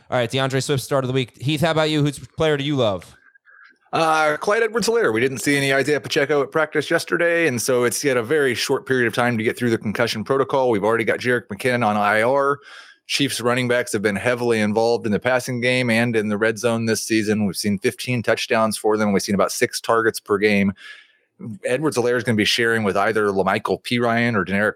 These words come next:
Speaker 2: Prince. So I don't think those guys are gonna see the same normal workload as the normal R B two in Kansas City. And we just saw him score twenty fantasy points against the New England Patriots, who are actually a good defense.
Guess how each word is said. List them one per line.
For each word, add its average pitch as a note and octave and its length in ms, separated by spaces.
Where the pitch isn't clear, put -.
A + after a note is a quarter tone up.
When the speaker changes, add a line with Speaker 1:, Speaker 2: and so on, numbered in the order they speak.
Speaker 2:
Prince. F2 320
So F#2+ 100
I F#2+ 60
don't A2+ 100
think A#2 140
those G#2+ 180
guys G2 240
are F2+ 60
gonna F#2+ 180
see A2 200
the F2 120
same G2+ 400
normal G2+ 480
workload F#2+ 560
as F#2 240
the G2 100
normal G2 400
R F#2+ 140
B F#2+ 160
two G#2 220
in F#2 100
Kansas F2 300
City. B2+ 200
And G2+ 120
we G2+ 100
just A2+ 260
saw A#2 200
him G#2+ 180
score G2+ 240
twenty G#2 320
fantasy G#2 340
points G#2 320
against F#2+ 220
the F#2+ 80
New F#2+ 60
England F2+ 240
Patriots, A#2+ 440
who F2 140
are E2 60
actually F2 300
a C#2+ 60
good B2+ 260
defense. B2 480